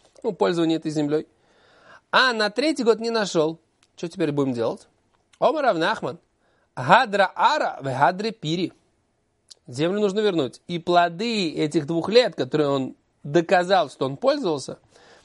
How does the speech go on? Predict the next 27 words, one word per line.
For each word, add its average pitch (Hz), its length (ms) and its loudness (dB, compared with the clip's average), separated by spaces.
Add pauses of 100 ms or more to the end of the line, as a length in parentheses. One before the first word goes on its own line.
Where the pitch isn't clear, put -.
(120)
надо 143 220 0
вернуть, 233 440 -2 (140)
поскольку 170 360 -2
три 208 200 -2
года 180 260 2
нет, 139 400 -4
документа 175 640 0
нет, 139 320 -2 (340)
земля, 185 480 0
земля 180 520 2
возвращается. 156 960 -2 (2000)
И - 80 -16
тогда 190 680 2
плоды 175 360 0
он 202 60 -4
тоже 156 200 -4
должен 160 200 -2
заплатить, 170 460 -2
которые 131 340 -4
он 123 80 -4
по-, 185 220 0
пользовал, 139 540 -2 (400)
э, 113 380 -6
в 107 240 -16
течение 147 380 -2
двух 131 280 -8
лет. - 240 -18